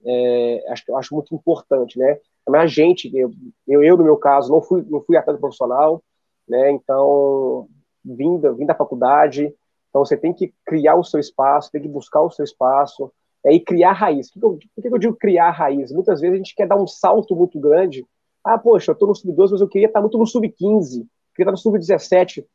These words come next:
né? E assim, e você acaba não criando raiz naquela categoria que você tá, você fica ali seis meses, já dá o salto, e aí você passa pra uma categoria acima,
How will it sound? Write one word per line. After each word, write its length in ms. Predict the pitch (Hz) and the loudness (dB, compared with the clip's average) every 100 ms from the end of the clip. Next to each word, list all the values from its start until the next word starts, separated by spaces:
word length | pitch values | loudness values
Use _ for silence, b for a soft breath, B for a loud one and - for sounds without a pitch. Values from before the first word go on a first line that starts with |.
| _ _ _ _ _ | _ _ _ _ _
né? 240 | 135 156 180 | 2 4 4
E 160 | 185 | 2
assim, 220 | 185 - | 2 2
e 60 | 165 | 2
você 200 | 180 202 | 2 2
acaba 260 | 196 202 202 | 2 2 2
não 120 | 226 | 2
criando 460 | 233 202 214 262 | 4 4 4 4
raiz 440 | 220 208 175 226 226 | 2 2 0 0 -2
naquela 260 | 208 190 185 | -2 -2 -2
categoria 520 | 180 175 160 160 170 | -2 -2 0 0 0
que 100 | 151 | -2
você 280 | 160 156 - | -6 -6 -6
tá, 360 | 131 151 208 | -4 -2 -4
você 120 | 175 | -6
fica 220 | 147 175 170 | -8 -6 -4
ali 400 | 180 185 143 - | -2 0 -2 -6
seis 400 | _ - 196 208 | _ 0 2 0
meses, 340 | 143 180 220 175 | 2 2 4 2
já 120 | 156 | 2
dá 140 | 180 | 2
o 80 | 190 | 0
salto, 640 | - 180 196 226 240 226 _ _ _ _ _ _ - | 0 0 2 2 -2 -12 _ _ _ _ _ _ 0
e 80 | |
aí 100 | 175 | 2
você 180 | 190 190 | 2 0
passa 320 | - 208 226 | 0 -2 -2
pra 100 | 202 | -4
uma 60 | 196 | -4
categoria 540 | 180 185 165 165 170 | -4 -4 -2 0 0
acima, 560 | 160 - 170 175 143 | -2 -4 -2 0 -2